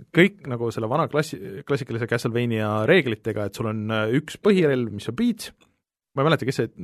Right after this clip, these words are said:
tegelase nimi on, aga see ei ole see Miriam sellest, äh, põhiosast. Äh, sul on, äh, beats ja siis sul on, äh, noh, mingi lisarelv, mille sa saad, äh, ja siis, noh, need vahetuvad vastavalt sellele, äh, mis sa küünla seest leiad,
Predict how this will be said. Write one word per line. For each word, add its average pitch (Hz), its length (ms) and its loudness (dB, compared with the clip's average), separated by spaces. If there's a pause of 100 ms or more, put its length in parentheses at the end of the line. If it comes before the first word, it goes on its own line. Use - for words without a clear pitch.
tegelase 110 380 0
nimi 107 180 -2
on, 101 140 -6
aga 98 120 -6
see 113 100 0
ei - 20 4
ole 113 120 0
see 113 80 -2
Miriam 95 420 -4
sellest, - 300 -12
äh, 98 200 -6
põhiosast. 92 540 -8 (500)
Äh, 110 320 2
sul 113 160 -4
on, 107 140 -4 (100)
äh, 104 220 -2
beats 214 480 0
ja 123 220 4
siis 120 220 -4
sul 127 140 -2
on, 113 340 -2
äh, 110 260 -4
noh, 131 120 0
mingi 123 240 -4
lisarelv, 98 540 -2
mille 95 220 -6
sa 95 80 -10
saad, 92 360 -6
äh, 95 300 -6 (100)
ja 107 120 -8
siis, 104 200 -14
noh, 113 140 -6
need 107 140 -8
vahetuvad 120 520 0
vastavalt 101 320 -6
sellele, 101 300 -4 (920)
äh, 135 220 2
mis 147 160 4
sa 147 100 4
küünla 160 340 8
seest 139 220 8
leiad, 147 300 8